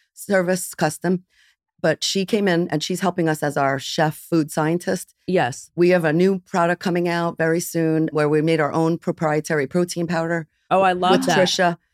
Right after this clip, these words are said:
Speaker 1: all organic ingredients. And it has seven ingredients in the whole ball, and it's coming out very soon. We're just always
Speaker 2: Thank
Speaker 1: looking
Speaker 2: you.
Speaker 1: to make it cleaner, make it better.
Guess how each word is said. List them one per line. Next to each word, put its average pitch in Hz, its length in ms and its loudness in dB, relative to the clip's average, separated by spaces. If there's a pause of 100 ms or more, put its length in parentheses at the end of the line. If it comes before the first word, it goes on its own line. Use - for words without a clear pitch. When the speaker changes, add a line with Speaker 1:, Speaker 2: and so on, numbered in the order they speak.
(200)
Speaker 1:
all 175 200 4
organic 175 440 0
ingredients. 170 720 0
And 147 320 -2 (540)
it 180 220 -2
has 190 200 0
seven 180 260 2
ingredients 175 520 0
in 165 80 -2
the 156 80 -2
whole 160 160 -2
ball, 151 400 -2
and 143 100 -4
it's 143 180 -10
coming 180 300 -2
out 165 280 0
very 165 220 0
soon. 165 400 -2 (280)
We're 202 80 4
just 220 180 0
always 208 220 4
Speaker 2:
Thank 180 40 -4
Speaker 1:
looking 190 160 0
Speaker 2:
you. 180 40 0
Speaker 1:
to 180 60 0
make 175 200 0
it 180 80 -8
cleaner, 165 420 -2
make 160 220 -4
it 170 120 -4
better. 156 460 0